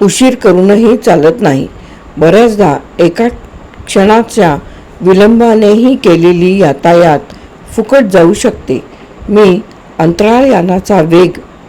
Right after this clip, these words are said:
आणखी वाढवला आणि त्याला पुकारलं, "ठीक आहेस का?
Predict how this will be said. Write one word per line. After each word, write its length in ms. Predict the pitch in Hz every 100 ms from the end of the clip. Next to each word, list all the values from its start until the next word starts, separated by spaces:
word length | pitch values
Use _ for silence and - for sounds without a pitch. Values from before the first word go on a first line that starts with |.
| - -
आणखी 360 | 165 165 - 233
वाढवला 600 | 196 156 185 233 147 135 - - - - -
आणि 260 | 190 247 269
त्याला 260 | 254 165 170
पुकारलं, 640 | 170 156 208 214 180 143 123 - - - - - - -
"ठीक 240 | 247 285 277
आहेस 360 | 196 180 185
का? 240 | - 151